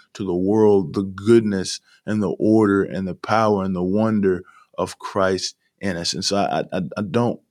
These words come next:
I, I don't wanna forget all of that. I, I don't want to, um, push that over.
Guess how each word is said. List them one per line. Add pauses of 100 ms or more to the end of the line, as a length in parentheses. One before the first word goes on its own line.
I,
I
don't
wanna
forget
all
of
that. (400)
I,
I
don't
want
to,
um, (460)
push
that
over.